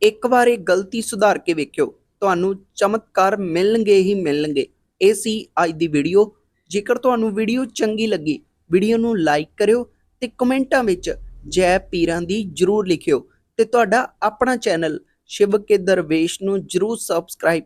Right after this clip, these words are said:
ਕਰਿਓ ਤੇ ਬੈਲ ਨੋਟੀਫਿਕੇਸ਼ਨ ਜ਼ਰੂਰ on ਕਰਿਓ, ਤਾਂ ਜੋ ਆਉਣ ਵਾਲੀਆਂ ਵੀਡੀਓਜ਼ ਤੁਹਾਨੂੰ ਸਭ ਤੋਂ ਪਹਿਲਾਂ ਮਿਲ ਸਕਣ। ਵੀਡੀਓ ਨੂੰ ਵੱਧ ਤੋਂ ਵੱਧ ਸ਼ੇਅਰ ਜ਼ਰੂਰ ਕਰਿਆ ਕਰੋ,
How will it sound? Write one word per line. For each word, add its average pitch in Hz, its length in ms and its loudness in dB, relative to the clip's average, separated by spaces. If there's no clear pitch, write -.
ਕਰਿਓ 180 280 0
ਤੇ 190 80 0
ਬੈਲ 180 300 2
ਨੋਟੀਫਿਕੇਸ਼ਨ 190 920 -2
ਜ਼ਰੂਰ 185 360 0
on 156 240 0
ਕਰਿਓ, 127 360 0
ਤਾਂ 202 160 4
ਜੋ 226 300 2
ਆਉਣ 226 200 2
ਵਾਲੀਆਂ 233 380 0
ਵੀਡੀਓਜ਼ 196 520 0
ਤੁਹਾਨੂੰ 196 320 0
ਸਭ 190 240 -4
ਤੋਂ 208 100 2
ਪਹਿਲਾਂ 202 440 2
ਮਿਲ 170 200 0
ਸਕਣ। 208 400 -2
ਵੀਡੀਓ 214 300 2
ਨੂੰ 262 180 0
ਵੱਧ 196 200 4
ਤੋਂ 240 160 2
ਵੱਧ 240 220 2
ਸ਼ੇਅਰ 202 460 2
ਜ਼ਰੂਰ 185 380 0
ਕਰਿਆ 175 280 2
ਕਰੋ, 208 400 2